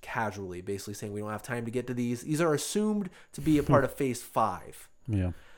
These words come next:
Speaker 1: Black Panther two, Guardians three, Captain Marvel two, Fantastic Four,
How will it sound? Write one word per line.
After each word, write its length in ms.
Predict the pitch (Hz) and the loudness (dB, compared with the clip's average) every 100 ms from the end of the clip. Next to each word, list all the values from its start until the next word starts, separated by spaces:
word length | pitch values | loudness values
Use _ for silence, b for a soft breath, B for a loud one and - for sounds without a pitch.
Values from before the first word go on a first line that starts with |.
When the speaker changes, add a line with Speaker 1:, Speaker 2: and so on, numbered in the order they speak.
| b b | b b
Speaker 1:
Black 240 | - 151 156 | 4 4 4
Panther 300 | 175 175 170 | 2 4 2
two, 460 | 165 165 107 85 - - - - - | 2 0 0 -4 -12 -20 -20 -20 4
Guardians 480 | 143 147 175 170 160 | 8 8 6 2 0
three, 480 | 160 147 143 143 - - - - | 0 2 2 0 -4 -20 -20 -2
Captain 340 | 170 165 175 | 2 4 4
Marvel 360 | 165 175 165 131 | 4 4 6 2
two, 440 | - 131 117 117 - b b - | 0 -2 0 -2 -6 b b -2
Fantastic 640 | 147 156 165 170 165 185 | 0 2 4 2 2 -4
Four, 560 | - 165 151 110 104 | 0 2 4 2 -2